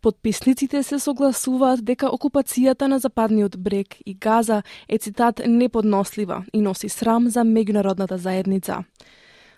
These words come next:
Во писмото се осудува и нападот на Хамас на седми октомври, во кој Тел Авив вели дека биле убиени илјада и двеста цивили, како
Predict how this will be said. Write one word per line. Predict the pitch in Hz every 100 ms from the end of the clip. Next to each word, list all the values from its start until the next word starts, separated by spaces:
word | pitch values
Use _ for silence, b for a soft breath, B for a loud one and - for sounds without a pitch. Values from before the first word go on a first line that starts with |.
| -
Во | 214
писмото | - 208 214 202 208
се | - 190
осудува | 185 - 233 240 226 208
и | 214
нападот | 202 202 190 190
на | 185
Хамас | 185 214 220 214 208 220
на | 208
седми | - 208 202 196
октомври, | 190 - 208 202 185 190 B B _
во | 214
кој | - 208 220
Тел | 226 190
Авив | 180 202 202
вели | 190 240 247 240
дека | 254 247
биле | 214 247 247
убиени | 233 208 220 226 226 220 262
илјада | 240 226 220 214
и |
двеста | 190 202 - - 190
цивили, | - 214 202 196 - 190 B B B -
како | 220 214 247